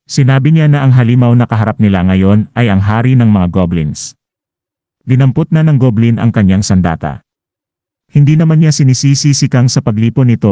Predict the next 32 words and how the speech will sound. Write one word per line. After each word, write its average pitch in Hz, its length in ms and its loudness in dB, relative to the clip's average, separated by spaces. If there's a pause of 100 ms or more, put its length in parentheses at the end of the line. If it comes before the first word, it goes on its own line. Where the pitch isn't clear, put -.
sa - 160 -6
kanyang 90 320 0
mga 90 240 -2
kalahi. 85 560 -6 (880)
Alam 143 240 2
niya 165 160 2
na 156 80 0
gaya 135 320 2
niya, 101 320 -2
pinaglalaruan 127 720 0
lang 120 240 2
din 117 160 0
ng 110 80 0
system 98 480 -2
si - 160 -6
Kang. 85 320 -6 (880)
Gayunpaman, 139 800 0
siya - 240 -4
ang 156 80 2
kontrabida 131 640 -2
sa 113 160 0
lugar 120 240 0
na 117 160 0
ito 90 320 -2 (160)
at 110 160 -6
kailangan 107 480 0
niyang 123 160 0
tapusin 113 480 -2
si - 160 -6
Kang 92 160 -2
Taesan. 82 560 -4 (960)
Nagpakawala 143 560 -2